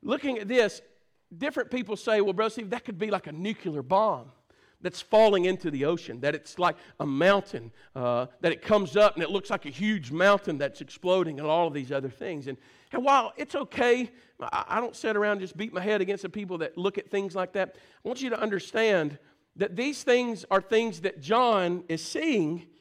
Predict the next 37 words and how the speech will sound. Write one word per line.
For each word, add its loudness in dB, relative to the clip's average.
but 6
yet 6
has 0
not 2
happened -2
yet. -4
And 0
too 0
many 4
times 2
we -2
try 0
to -6
explain 0
things -2
by 6
what 4
we 0
kinda 0
know, -2
but 4
has 0
not -2
happened -4
yet. -12
And 4
these 0
things 2
are 8
being 0
trumpeted. 2
These -2
things -2
are 4
being, -2
uh, 2
uh, 6